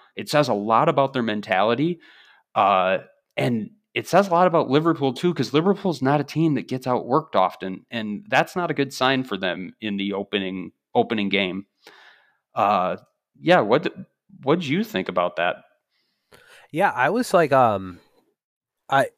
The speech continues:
Speaker 2: I was thinking the whole time, I'm like, "All right, well, like, when is Liverpool gonna just, like, start dominating them?"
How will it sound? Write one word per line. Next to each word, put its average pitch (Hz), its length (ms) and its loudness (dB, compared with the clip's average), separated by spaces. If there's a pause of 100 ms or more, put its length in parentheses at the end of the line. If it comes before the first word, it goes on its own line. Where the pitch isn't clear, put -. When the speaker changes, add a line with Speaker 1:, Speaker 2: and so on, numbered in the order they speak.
(140)
Speaker 2:
I 135 220 2
was 135 380 -2 (120)
thinking 208 360 0
the 123 100 0
whole 131 180 4
time, 120 280 2
I'm 110 60 -2
like, 107 160 -4
"All 113 80 2
right, 104 200 2
well, 107 180 2
like, 101 180 -2
when 107 260 -2
is 95 160 -6
Liverpool 95 500 -6
gonna 87 220 -8
just, 90 200 -12
like, 87 140 -6
start - 320 -4
dominating 87 560 -6
them?" 87 260 -10